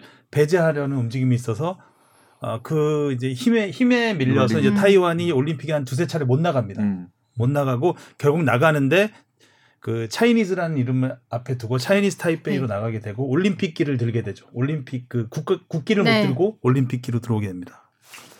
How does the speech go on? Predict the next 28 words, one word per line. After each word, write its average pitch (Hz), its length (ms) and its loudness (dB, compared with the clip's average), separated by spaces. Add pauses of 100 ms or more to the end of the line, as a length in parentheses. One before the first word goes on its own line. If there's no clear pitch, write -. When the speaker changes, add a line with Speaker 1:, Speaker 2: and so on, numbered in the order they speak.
(180)
Speaker 2:
그래서 185 200 2
뭐 180 140 2
지금 180 320 4
보면은 151 960 2
유엔 226 380 6
가입국이 160 580 2
백구십삼 151 720 -2
개국이잖아요. 104 600 -2
근데 117 420 2 (260)
엔오씨, 175 540 4
그러니까 - 140 2
아이오씨 220 400 4
가입한 147 1500 0
엔오씨는 139 640 2 (320)
Speaker 1:
이백오. 139 300 4
Speaker 2:
이백육 151 460 4
개, 196 280 2
이-, 123 240 -2
Speaker 1:
이백, 151 320 6
Speaker 2:
오 135 60 6
개? 214 240 2 (260)
Speaker 1:
오 147 140 2
개죠, 135 200 4
Speaker 2:
오 107 60 6
개. 110 40 0
Speaker 1:
오 110 40 -4
개. 110 120 -6
Speaker 2:
예. 104 260 2